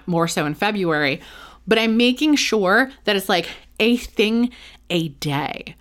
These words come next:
And that particularly in that freebie, I'm addressing a lot of mindset, weird glitches that come up. I'm not necessarily saying, like, "Work on your mindset, journal this out."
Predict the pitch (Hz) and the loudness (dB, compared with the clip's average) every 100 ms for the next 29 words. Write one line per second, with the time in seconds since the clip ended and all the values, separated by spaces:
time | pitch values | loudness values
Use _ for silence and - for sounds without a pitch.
0 | - - _ - 208 220 190 - 254 262 | -20 -20 _ -4 -2 0 -2 0 0 0
1 | - 330 381 403 302 190 147 151 143 151 | -4 -2 0 2 4 2 0 -2 -2 -4
2 | - - 202 208 208 - 190 165 - - | -8 -6 0 2 0 -2 0 0 0 -4
3 | 277 330 240 165 165 - - - 190 185 | 0 2 2 0 -4 -12 -10 -4 -2 -2
4 | 185 196 208 254 262 208 180 175 170 - | 0 -2 0 0 2 0 2 2 2 -2
5 | 160 - 160 156 165 185 - 185 - - | -6 -6 -4 -2 -2 -4 -2 -2 -4 -12
6 | 170 190 240 254 226 - 165 170 180 - | -2 4 6 4 0 -8 -4 2 2 4
7 | 170 165 165 - - 151 139 127 - - | 2 2 -2 -12 -8 -2 0 -2 -8 -10
8 | - 127 127 - 139 - - - - - | -2 -2 -2 -2 -4 -4 -14 -18 -16 -12
9 | - 233 262 359 403 381 392 381 285 226 | -2 0 2 2 2 2 0 0 4 4
10 | 226 370 320 247 196 175 180 190 214 214 | 4 4 4 2 0 0 0 4 4 4
11 | 202 190 175 190 226 220 208 185 175 196 | 2 4 2 2 2 0 -2 -4 -2 -2
12 | 185 160 151 - - 254 196 | 0 0 -2 -4 0 2 2